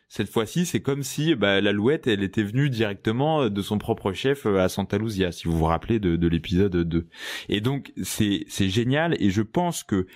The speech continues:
pourquoi on raconte ces histoires ? Je pense que c'est quand même important de le dire, c'est parce que il faut montrer que l'impact positif, il est possible et que tout commence à un niveau local. C'est-à-dire que il faut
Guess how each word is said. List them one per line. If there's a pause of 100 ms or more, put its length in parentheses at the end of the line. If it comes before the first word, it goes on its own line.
(400)
pourquoi
on
raconte
ces
histoires ?
Je
pense
que
c'est
quand
même
important
de
le
dire,
c'est
parce
que (720)
il
faut
montrer (420)
que (240)
l'impact
positif,
il
est
possible
et
que
tout
commence
à
un
niveau
local.
C'est-à-dire
que (280)
il
faut